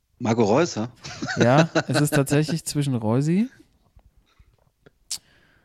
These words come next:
Speaker 2: zwischen Reusi und Modric.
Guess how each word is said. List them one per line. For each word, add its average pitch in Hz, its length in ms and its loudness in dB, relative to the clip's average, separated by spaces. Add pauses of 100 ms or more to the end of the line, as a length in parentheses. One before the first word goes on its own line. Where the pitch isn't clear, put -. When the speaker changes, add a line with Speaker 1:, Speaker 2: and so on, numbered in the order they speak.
(280)
Speaker 2:
zwischen 123 400 -8
Reusi 143 960 -2 (1700)
und 120 140 -6
Modric. 117 640 -6